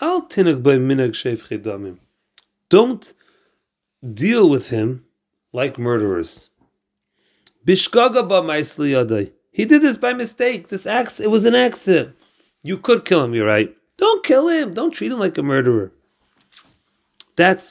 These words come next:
what this, um, that's how we understand the Mishnah according to Rav Huna. Rav Meir, Rav Meir says, "Hu medaber al yedei atzmai." He speaks on his own. He doesn't need the Talmidei Chachamim. How do we know?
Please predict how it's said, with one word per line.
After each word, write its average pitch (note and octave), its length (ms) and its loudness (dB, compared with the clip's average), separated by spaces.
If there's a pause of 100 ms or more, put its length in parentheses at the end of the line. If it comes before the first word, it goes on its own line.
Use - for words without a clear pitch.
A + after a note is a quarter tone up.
what D3+ 480 0 (600)
this, C3 520 -8 (480)
um, G#2+ 440 0 (120)
that's C#3 240 0
how D3 80 -6
we B2 120 -2
understand A2 480 -6
the G#2 40 -8
Mishnah A2+ 460 -6
according A2+ 340 -2
to G2 100 -6
Rav E2+ 80 -10
Huna. E2+ 220 -10 (1080)
Rav E2+ 100 -4
Meir, F3 220 4
Rav C3 320 0
Meir D#3 280 -2
says, A2 480 -8 (1200)
"Hu F#3 120 8
medaber D3+ 400 2
al A#2 100 2
yedei A#2+ 160 0
atzmai." A#2+ 420 -4
He C#3+ 120 -2
speaks C#3+ 340 -4
on A#2 100 -2
his G2+ 160 -4
own. G2 180 -2
He G#2+ 80 -2
doesn't B2+ 320 0
need A2 480 -4
the G2 100 -10
Talmidei F#2+ 360 -6
Chachamim. E2+ 460 -10 (520)
How A2+ 100 -2
do A2+ 60 0
we F#2+ 80 -2
know? A#2+ 300 -2